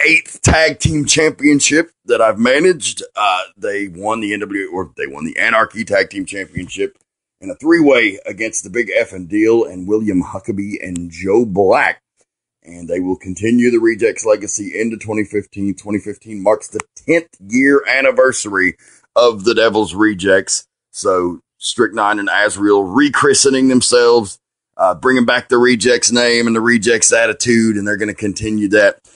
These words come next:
into twenty fifteen. And hey, you never know. I, I'm gonna be managing them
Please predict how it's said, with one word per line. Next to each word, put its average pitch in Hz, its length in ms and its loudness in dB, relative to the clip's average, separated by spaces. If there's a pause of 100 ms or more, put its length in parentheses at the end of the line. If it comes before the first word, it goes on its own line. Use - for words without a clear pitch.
(140)
into 107 280 0
twenty 104 340 2
fifteen. 101 640 2
And 120 120 4
hey, 156 160 6
you 135 220 4
never 120 400 2
know. 73 480 0
I, 90 320 2
I'm 104 240 -2
gonna 95 180 -10
be 95 200 -4
managing 92 500 -2
them 73 300 -4